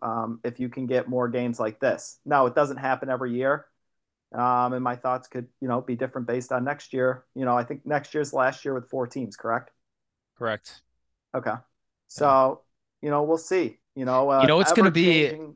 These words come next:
Speaker 2: just,
Speaker 1: ahead.
Speaker 2: just, I don't wanna go into the whole twelve team thing right now. We should really just talk about the games, but getting those home playoff games too, like, imagine a home playoff game in,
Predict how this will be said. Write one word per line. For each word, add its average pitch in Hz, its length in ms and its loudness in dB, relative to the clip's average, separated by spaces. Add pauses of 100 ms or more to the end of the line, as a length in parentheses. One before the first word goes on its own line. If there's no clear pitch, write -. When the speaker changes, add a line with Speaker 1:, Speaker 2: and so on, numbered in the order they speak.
(240)
Speaker 2:
just, 185 200 -2
Speaker 1:
ahead. 139 100 -6
Speaker 2:
just, - 340 -6
I 135 60 -2
don't 151 120 -2
wanna 135 160 -2
go 120 180 -2
into 113 120 -4
the 104 60 -10
whole 113 180 -8
twelve 110 320 -4
team 110 160 -4
thing 104 160 -2
right 101 100 -2
now. 98 140 0
We 107 100 -2
should 110 160 -4
really 107 220 -2
just - 260 -10
talk 98 220 0
about 101 180 -2
the 92 80 -10
games, 95 480 -4
but 98 280 -4 (680)
getting 151 200 4
those 151 180 6
home 120 300 0
playoff 117 360 -2
games 120 280 -4
too, 123 240 -6
like, 113 420 -6 (140)
imagine 127 640 0
a 117 460 -2 (140)
home 120 180 -4
playoff 113 360 0
game 101 320 -4
in, 101 380 -4